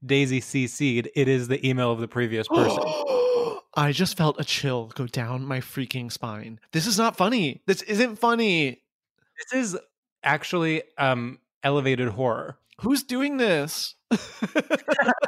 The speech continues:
Speaker 2: Whoever's
Speaker 1: Okay,
Speaker 2: doing
Speaker 1: here's
Speaker 2: this,
Speaker 1: my,
Speaker 2: stop.
Speaker 1: here's my advice to Daisy and Ted and or George. Start a podcast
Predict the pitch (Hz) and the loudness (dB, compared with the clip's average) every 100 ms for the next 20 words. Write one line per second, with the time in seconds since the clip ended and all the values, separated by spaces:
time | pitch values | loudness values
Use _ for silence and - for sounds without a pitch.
0 | - 370 392 453 - - - 440 330 277 | -2 0 0 0 -6 -6 0 0 2 -2
1 | 359 311 330 392 - 277 294 294 302 269 | 0 0 4 2 4 2 4 4 2 0
2 | 269 285 240 202 226 247 269 294 320 277 | 2 4 4 4 2 2 0 0 0 0
3 | 165 190 - - 147 143 151 165 175 175 | -2 -2 -2 -6 0 2 4 2 0 0
4 | 139 131 - 139 135 139 135 131 143 123 | -2 -2 0 2 2 0 0 0 0 0
5 | 117 120 123 104 107 - 208 - - - | 0 0 0 0 -6 -6 -6 -6 -12 -6
6 | - 160 240 240 247 190 208 214 135 120 | 0 2 2 0 -4 0 0 0 0 2
7 | 120 | 2